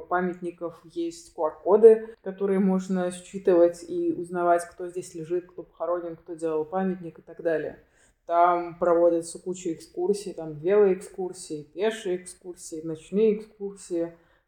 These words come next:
там проводят концерты музыкальные всякие, и, ну, такое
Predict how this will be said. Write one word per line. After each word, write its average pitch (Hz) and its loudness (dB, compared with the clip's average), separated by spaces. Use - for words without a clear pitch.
там 156 -12
проводят 165 -2
концерты 190 0
музыкальные 185 -2
всякие, 170 -4
и, 170 -6
ну, 202 -10
такое 196 2